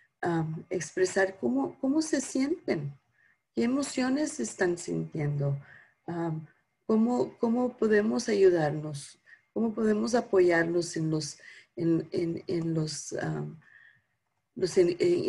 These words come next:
inquietudes que tenemos en la casa, eh, fuera de la casa, eh, qué preocupaciones hay,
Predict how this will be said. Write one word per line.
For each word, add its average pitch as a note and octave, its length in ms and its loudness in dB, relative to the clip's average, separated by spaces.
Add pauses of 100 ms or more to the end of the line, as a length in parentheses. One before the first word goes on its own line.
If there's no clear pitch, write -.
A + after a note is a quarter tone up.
(100)
inquietudes E3+ 640 4
que E3 120 0
tenemos E3 800 2
en D#3 140 -6
la C#3+ 140 -4
casa, E3 720 0
eh, D3 440 -10
fuera E3+ 260 2
de E3+ 100 2
la D#3+ 180 -4
casa, E3 540 -4 (540)
eh, D#3+ 560 -4 (200)
qué G3+ 120 4
preocupaciones E3 840 0
hay, F3 280 2